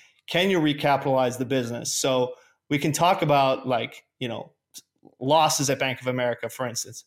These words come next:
Let, let's, you know, let's say the losses at Bank of America were even bigger. Let's say they were the exact size of their equity,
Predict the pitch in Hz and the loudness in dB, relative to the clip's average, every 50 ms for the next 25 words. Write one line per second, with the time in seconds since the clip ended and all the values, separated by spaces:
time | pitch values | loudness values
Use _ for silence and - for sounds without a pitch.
0 | _ - 160 185 196 196 - 170 202 214 208 - - - - 143 151 147 131 117 | _ 0 4 4 4 4 4 4 4 4 4 2 -2 -2 -4 -4 -4 -2 -2 -2
1 | 113 - _ _ _ _ - 160 185 185 - - 196 190 180 160 151 139 143 147 | -4 -8 _ _ _ _ 2 2 2 4 2 2 2 2 2 2 2 2 2 2
2 | 165 175 170 175 151 143 139 139 151 147 147 147 143 135 131 135 139 139 135 139 | 2 2 0 0 0 -2 0 0 0 -2 -2 -2 -4 -4 -2 -2 -2 -4 -4 -2
3 | 139 123 127 131 139 135 127 131 123 139 131 123 - 123 127 135 - - 156 151 | -2 -2 0 0 0 0 -2 -2 -2 -2 -4 -4 -2 -2 -2 -2 0 0 0 2
4 | 143 139 139 135 131 131 127 120 123 - 135 143 147 143 143 - - 151 143 139 | 2 2 2 2 2 0 -2 -2 -2 -2 0 2 2 2 0 -2 0 2 2 2
5 | 135 131 131 127 123 - - _ _ _ _ _ _ - 139 131 120 131 127 127 | 4 2 2 0 -2 -4 -10 _ _ _ _ _ _ -4 -4 -2 0 0 0 2
6 | 123 117 - - 113 104 110 107 - | 0 0 -2 -6 -8 -8 -8 -10 -12